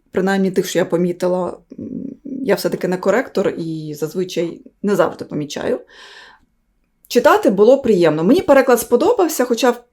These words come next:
знову ж таки, на своєму каналі в коментарях, е, саме в Telegram-каналі, в нашому чатику, я зустрічала різні думки, що там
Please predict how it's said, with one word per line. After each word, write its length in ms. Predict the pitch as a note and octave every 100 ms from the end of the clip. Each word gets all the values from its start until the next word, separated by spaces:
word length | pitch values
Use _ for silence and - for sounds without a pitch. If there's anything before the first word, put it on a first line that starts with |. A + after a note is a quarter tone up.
| -
знову 300 | G3+ B3 A3
ж 80 |
таки, 640 | G#3+ F#3+ G3+ F#3+ F#3+ F#3 F#3 - - _ _ _ _ _ _
на 260 | - F#3 G3
своєму 420 | - G#3+ A3 F#3+
каналі 520 | F#3+ G3+ G3+ G3 F#3
в 80 | F3+
коментарях, 800 | F#3 F#3 F#3 F#3 F#3+ C4 F4 - G#3+
е, 260 | F#3 E3 D#3+
саме 260 | F3 E3
в 20 |
Telegram-каналі, 880 | D#3+ G3 F#3 E3 D#3+ E3 E3+ - - -
в 40 |
нашому 280 | - - F#3+
чатику, 400 | D#4 E4 B3 F#3
я 140 | F#3+
зустрічала 540 | G#3 F#3+ F3 F#3+ E3+ E3
різні 260 | F3+ F3
думки, 380 | F#3 E3 G#3 D4
що 140 | -
там 280 | - - D#3+